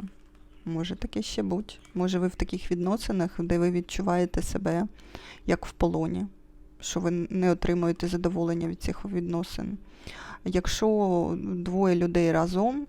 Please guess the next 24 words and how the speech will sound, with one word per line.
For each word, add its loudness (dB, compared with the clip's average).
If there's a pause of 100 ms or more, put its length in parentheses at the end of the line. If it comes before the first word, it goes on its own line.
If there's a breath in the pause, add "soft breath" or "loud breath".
і 2
вони 4
нещасливі, 0
це 2
треба, 2
не, 2
не, 2
не 0
треба 2
такі -2 (360)
відносини -2
продовжувати. -2 (800 loud breath)
Ви 0
катуєте 2
і 2
себе, 4
і 2
того, 0
хто -4
поруч. -6
Не -4
треба 0
таких -4
відносин. -4